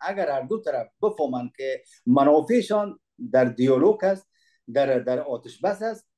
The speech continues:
هر دوشان به تفاهم می‌رسه. حتی همین روسیه اگر بفهمه که من سبا منافع من در آتش بس هست، امکان داره که بیای کنار بیای، اما به هیچ عنوان از شرق اوکراین تیر نمیشه، یعنی خط سرخش است. من پیشترم گفتم که اوکراین برای روسیه، بر شوروی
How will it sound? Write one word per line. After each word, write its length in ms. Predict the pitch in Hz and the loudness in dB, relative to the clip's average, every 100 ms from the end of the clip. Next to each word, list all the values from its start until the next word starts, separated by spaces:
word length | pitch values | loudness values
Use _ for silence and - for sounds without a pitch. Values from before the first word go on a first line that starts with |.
| _ | _
هر 100 | - | -6
دوشان 240 | 202 220 202 | -6 -4 -4
به 60 | |
تفاهم 360 | 143 127 127 113 | 0 0 0 -4
می‌رسه. 380 | 98 - - - | -4 -14 -14 -4
حتی 180 | 151 196 | -2 2
همین 180 | 175 170 | 4 4
روسیه 280 | 170 233 220 | 4 4 4
اگر 180 | - | 2
بفهمه 400 | 131 135 127 101 - | 0 0 0 -2 -6
که 60 | |
من 240 | 107 131 127 | -6 -6 -8
سبا 340 | _ 123 135 135 | _ -2 2 2
منافع 480 | 127 127 117 147 135 | 2 0 0 -2 0
من 180 | 151 156 _ - _ 120 | -2 -4 _ -20 _ 0
در 140 | 143 160 | 2 2
آتش 380 | 151 131 135 | 0 -2 -4
بس 220 | 175 196 202 | -4 -4 -4
هست، 220 | 208 - - | -10 -10 -10
امکان 360 | 143 151 185 175 | -8 -4 -4 -2
داره 240 | 226 220 | -2 -4
که 60 | 202 | -6
بیای 260 | 175 196 196 | -2 -2 -2
کنار 300 | 277 233 233 | -4 -4 -2
بیای، 160 | 262 254 - | -4 -6 -8
اما 340 | 226 214 135 - | -6 -4 -4 -2
به 60 | 160 | -2
هیچ 300 | 262 254 196 | -2 -6 -10
عنوان 340 | 196 233 254 - | -6 -6 -6 -10
از 200 | 160 - | -18 -12
شرق 180 | 247 - | -12 -12
اوکراین 280 | 175 180 196 | -12 -10 -8
تیر 220 | 165 147 | -2 0
نمیشه، 320 | 135 120 - | 2 0 -2
یعنی 160 | 120 127 | -10 -10
خط 300 | - 220 226 | -10 -4 -4
سرخش 460 | - 233 226 135 | 0 -2 -2 -8
است. 140 | 104 - - - | -12 -12 -8 0
من 140 | - | 2
پیشترم 300 | 196 220 220 | 4 4 4
گفتم 260 | 226 - 160 | 2 0 -4
که 80 | |
اوکراین 720 | 147 156 - 180 196 277 320 202 | -2 -4 -2 -2 0 0 -2 0
برای 360 | 175 170 165 | 0 2 0
روسیه، 480 | 139 139 - 214 247 | -4 -10 -6 -6 -4
بر 180 | 190 160 | -6 -8
شوروی 560 | - 160 143 180 185 | -8 -6 -6 -6 -10